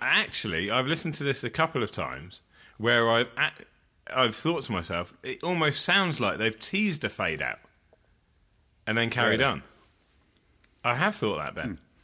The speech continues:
Speaker 2: So that's
Speaker 1: Bear that in mind next time you listen to it and see if you can identify any points where you think they,
Speaker 2: The volume's
Speaker 1: they
Speaker 2: dropping.
Speaker 1: may have teased a fade out.
Speaker 2: The master volume's dropping.
Speaker 1: I don't know if it's true,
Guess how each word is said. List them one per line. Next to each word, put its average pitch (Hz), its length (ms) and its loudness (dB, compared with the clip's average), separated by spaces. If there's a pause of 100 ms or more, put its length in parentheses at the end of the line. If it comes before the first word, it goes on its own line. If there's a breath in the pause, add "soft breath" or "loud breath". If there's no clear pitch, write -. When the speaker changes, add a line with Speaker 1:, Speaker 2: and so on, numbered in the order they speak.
(200 soft breath)
Speaker 2:
So 120 240 2
that's 156 160 4
Speaker 1:
Bear 240 220 6
that 233 180 4
in 202 100 4
mind 185 240 4
next 135 220 0
time 147 160 2
you 151 60 2
listen 151 240 -2
to 104 80 -2
it 87 40 -2
and 95 80 -6
see 170 220 2
if 160 100 -2
you 156 80 -2
can 147 120 -4
identify 139 460 -2
any 156 260 2
points 117 320 -4
where 117 100 -2
you 107 140 0
think 120 220 -6
they, 110 200 -2 (140)
Speaker 2:
The 107 80 -6
volume's 113 360 -2
Speaker 1:
they 120 80 2
Speaker 2:
dropping. 117 120 4
Speaker 1:
may 127 160 4
have 110 120 0
teased 98 600 -4
a 101 80 -4
fade 113 280 0
out. 65 280 -8
Speaker 2:
The 120 80 -2
master 123 340 0
volume's 78 320 -6
dropping. - 260 -6
Speaker 1:
I 113 60 2
don't 170 180 2
know 175 120 2
if 156 80 -2
it's 156 120 -6
true, 107 380 0